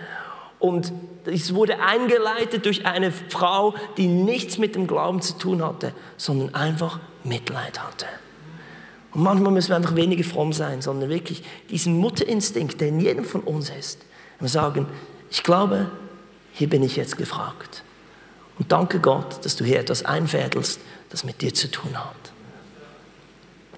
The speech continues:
Und das Dritte, was wir über diese Tochter des Pharaos lesen, sie sagt dann,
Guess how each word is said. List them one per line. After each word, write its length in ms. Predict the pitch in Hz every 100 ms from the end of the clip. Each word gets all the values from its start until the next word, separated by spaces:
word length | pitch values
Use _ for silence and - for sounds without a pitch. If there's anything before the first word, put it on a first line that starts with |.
| - -
Und 120 | - 147
das 100 | 147
Dritte, 320 | 175 175 -
was 120 | 151
wir 180 | 156 143
über 200 | 143 143
diese 320 | 143 143 139 - - - - -
Tochter 380 | - 165 160 170
des 180 | 151 139
Pharaos 420 | - 131 139 131
lesen, 460 | 127 131 127 127 123 - - - - - - - - -
sie 100 | -
sagt 300 | 139 143 -
dann, 260 | 139 131